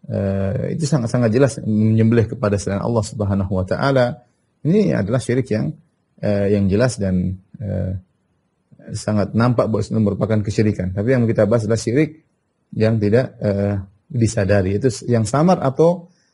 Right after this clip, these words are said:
syirik yang nampak namun tidak disangka itu adalah, eh, kesyirikan. Yang tadi Nabi sallallahu alaihi wasallam jelaskan bahwasanya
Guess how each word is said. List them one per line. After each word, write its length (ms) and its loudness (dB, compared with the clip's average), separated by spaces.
syirik 240 4
yang 160 4
nampak 240 4
namun 160 4
tidak 240 4
disangka 320 4
itu 400 -4
adalah, 560 0
eh, 400 -2
kesyirikan. 560 0
Yang 160 4
tadi 160 6
Nabi 240 6
sallallahu 160 6
alaihi 160 2
wasallam 260 4
jelaskan 480 2
bahwasanya 720 2